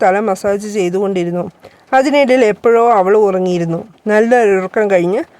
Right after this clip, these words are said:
കണ്ണു തുറന്ന് നോക്കിയപ്പോഴേക്കും സന്ധ്യ മയങ്ങി തുടങ്ങിയിരുന്നു. അവൾ മടിയിൽ തല വെച്ച് കിടന്നിരുന്ന ജിത്തുവിനെ നോക്കി. എന്നാൽ അവൻ അവിടെ ഉണ്ടായിരുന്നില്ല.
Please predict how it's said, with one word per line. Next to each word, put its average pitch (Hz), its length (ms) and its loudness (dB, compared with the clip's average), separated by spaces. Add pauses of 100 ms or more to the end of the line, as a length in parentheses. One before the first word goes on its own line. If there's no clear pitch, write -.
(320)
കണ്ണു 294 180 2
തുറന്ന് 262 280 2
നോക്കിയപ്പോഴേക്കും 220 840 0
സന്ധ്യ 214 420 -2
മയങ്ങി 202 300 2
തുടങ്ങിയിരുന്നു. 185 680 0 (840)
അവൾ 277 260 4
മടിയിൽ 247 360 0
തല 220 240 2
വെച്ച് 233 220 -2
കിടന്നിരുന്ന 202 460 -2
ജിത്തുവിനെ 214 460 -4
നോക്കി. 170 520 -6 (140)
എന്നാൽ 220 320 2
അവൻ 214 200 2
അവിടെ 214 200 0
ഉണ്ടായിരുന്നില്ല. 185 760 0